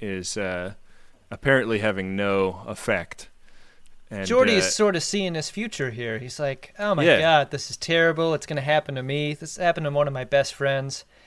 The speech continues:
Speaker 1: Yeah.
Speaker 2: And Picard and Beverly are like, "Look, man,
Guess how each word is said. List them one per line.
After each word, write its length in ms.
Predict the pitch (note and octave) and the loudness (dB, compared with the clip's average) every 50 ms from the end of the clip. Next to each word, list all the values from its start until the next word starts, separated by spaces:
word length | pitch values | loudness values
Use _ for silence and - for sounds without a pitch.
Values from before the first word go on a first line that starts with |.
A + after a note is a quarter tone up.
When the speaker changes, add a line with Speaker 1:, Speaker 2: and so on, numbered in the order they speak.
| _ - - _ - | _ -20 -20 _ -2
Speaker 1:
Yeah. 140 | A2+ B2 D#3 D3 | 4 6 6 6
Speaker 2:
And 220 | C#3 C3+ C3+ - | 4 2 -4 -4
Picard 380 | - E3+ - - E3 F3 E3+ D#3 | -6 -6 2 6 6 6 6 4
and 100 | D3 C#3 | 2 2
Beverly 400 | D3 D3+ D#3+ D#3 D#3+ D3 C#3 C3+ | 2 2 2 2 2 0 0 0
are 80 | C3 C3 | -2 -2
like, 360 | B2+ C3 B2+ A#2+ - - - - - - | -2 -2 -2 -4 -6 -10 -20 -20 -8 -4
"Look, 240 | - G3 - - - | -2 -2 -2 0 2
man, 400 | D3+ C#3+ C#3+ D3+ E3 F#3 F3 | 4 6 6 6 4 2 -2